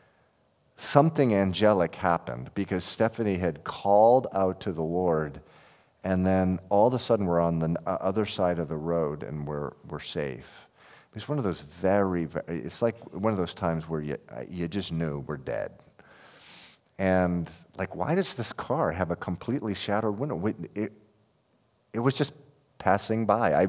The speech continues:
I, did to, I, I really believe there was an angelic move, but, m-, move that happened. But again, Psalm fifty-one says,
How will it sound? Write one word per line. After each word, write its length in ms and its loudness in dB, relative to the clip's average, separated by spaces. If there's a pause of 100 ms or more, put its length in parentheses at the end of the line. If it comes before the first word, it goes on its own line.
I, 160 10
did 240 -2
to, 160 6
I, 200 10
I 180 10
really 320 10
believe 420 8
there 140 8
was 240 4 (340)
an 140 4
angelic 580 10
move, 300 6
but, 200 8 (560)
m-, 180 0
move 360 8
that 140 6
happened. 480 4
But 200 2
again, 300 4
Psalm 240 4
fifty-one 500 0
says, 360 0